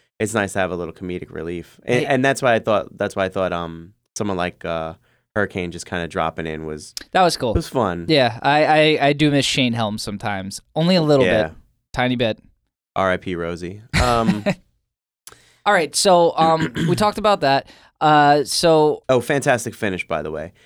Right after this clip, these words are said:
Speaker 1: I,
Speaker 2: I, it was great,
Speaker 1: really
Speaker 2: yeah.
Speaker 1: quickly, the, um, what I liked was when it got down to the six man, and they made the, uh, allusion to, you know, it was a little bit of the older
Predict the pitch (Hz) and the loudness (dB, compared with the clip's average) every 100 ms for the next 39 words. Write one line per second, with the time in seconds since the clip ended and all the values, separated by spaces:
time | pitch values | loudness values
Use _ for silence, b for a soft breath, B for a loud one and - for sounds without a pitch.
0 | b - 160 - 185 165 160 160 135 139 | b 0 0 2 0 0 2 2 2 0
1 | 117 131 143 127 135 127 113 95 107 107 | 0 4 4 2 -2 0 -2 -2 -2 -2
2 | 104 101 92 - 104 104 110 117 110 104 | 0 -2 -6 -4 0 2 0 -2 -4 -4
3 | 101 104 104 104 98 87 - 107 - 95 | -2 -2 0 -2 -4 -10 -6 -6 -6 -10
4 | 80 82 98 _ _ _ _ _ 87 87 | -10 -14 -20 _ _ _ _ _ -8 -6
5 | 87 90 92 90 90 85 85 80 80 80 | -4 -2 -2 -2 -6 -6 -6 -4 -6 -8
6 | - - 98 98 104 95 92 - 95 92 | -10 -8 -4 -2 -2 -2 -6 -4 -4 -2
7 | 92 85 82 82 78 - _ _ _ _ | -2 -4 -4 -8 -12 -18 _ _ _ _
8 | _ - 92 107 113 107 107 101 104 107 | _ -6 -6 0 2 2 2 2 2 2
9 | 95 104 98 95 | 0 0 0 0